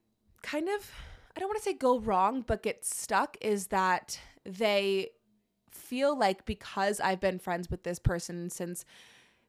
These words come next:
diapers or middle school or high school or college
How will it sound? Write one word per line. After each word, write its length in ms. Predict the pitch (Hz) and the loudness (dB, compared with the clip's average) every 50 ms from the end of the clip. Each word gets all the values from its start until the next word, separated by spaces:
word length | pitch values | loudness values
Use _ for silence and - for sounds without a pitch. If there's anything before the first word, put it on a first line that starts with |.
| _ _ _ _ _ _ - 160 180 220 196 180 185 - - | _ _ _ _ _ _ -14 -12 -12 -12 -14 -16 -18 -14 -4
diapers 640 | 190 226 202 214 220 - 208 180 175 170 175 170 - - | 0 2 2 4 2 2 0 0 0 0 -2 -6 -6 -4
or 400 | - 196 196 190 190 190 180 - - _ _ _ _ _ _ - | -2 0 2 2 2 2 0 -4 -8 _ _ _ _ _ _ -4
middle 280 | 208 214 226 240 240 | -2 0 0 2 0
school 500 | 226 - - - 208 190 185 185 185 - - | 0 -2 -4 -2 0 0 2 2 0 0 0
or 220 | 202 208 202 202 | 0 0 0 0
high 300 | 190 - - - 214 220 | -2 -4 -6 -4 -4 -4
school 360 | 226 - - - 208 190 185 180 | -4 -4 -6 -4 -2 -2 0 0
or 140 | 180 202 | 0 -2
college 800 | 202 - - - - 269 294 294 262 220 190 185 190 196 - | -2 -4 -8 -4 0 2 4 4 4 2 0 -2 -4 -6 -8